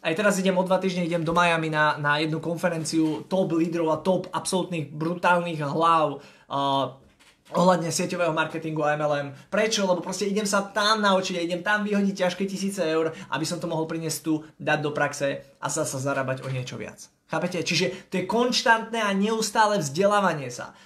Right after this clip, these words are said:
A viete, to, ľudia si myslia, že nič nezainvestujú a potom im zar-, zarobia veľké prachy. A tento biznis nefunguje takým štýlom, že príde zúbková vila a reálne vám dá, ja neviem, tisíc eur pod vankúš, hej? Alebo nejakým spôsobom...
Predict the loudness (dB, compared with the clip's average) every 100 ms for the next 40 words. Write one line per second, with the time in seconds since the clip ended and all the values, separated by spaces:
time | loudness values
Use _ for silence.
0 | -10 2 6 6 4 -2 _ _ _ -2
1 | 0 2 0 4 4 4 0 -4 -2 -2
2 | -2 0 0 2 0 -2 -6 2 2 2
3 | 2 2 4 2 0 -2 -2 0 2 2
4 | 0 -4 -2 -2 -2 -2 -2 -2 -2 -2
5 | -4 -6 -4 -2 -2 -6 -20 -20 -12 -4
6 | 0 0 2 2 4 4 4 6 4 4
7 | 2 2 0 0 -4 -8 -6 -6 -6 -6
8 | -4 -2 -2 -4 -2 0 2 2 4 2
9 | 0 -4 -10 -4 0 2 4 4 4 4
10 | 4 4 2 0 2 2 0 -4 -6 -4
11 | -4 -4 -4 -2 0 0 0 -2 -4 -6
12 | -14 -16 -16 -16 -20 -8 2 4 6 6
13 | 4 4 2 0 -4 -2 0 2 2 0